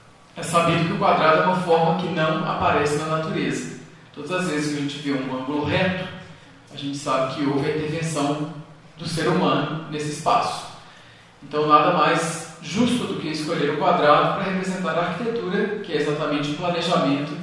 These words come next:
dos espaços, não é isso? Então, a gente escolheu a arquitetura pra represen-, o quadrado pra representar a arquitetura. Por outro lado, os círculos representam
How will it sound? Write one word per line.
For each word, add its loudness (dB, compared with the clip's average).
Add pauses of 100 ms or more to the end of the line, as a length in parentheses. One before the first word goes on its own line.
(160)
dos -10
espaços, -2
não -4
é 0
isso? -4 (540)
Então, -14
a -8
gente -4
escolheu -2
a -2
arquitetura -6 (220)
pra -2
represen-, -4 (300)
o -8
quadrado -2
pra -8
representar -6
a -2
arquitetura. -10 (880)
Por 4
outro 2
lado, 0 (160)
os -10
círculos 2
representam 0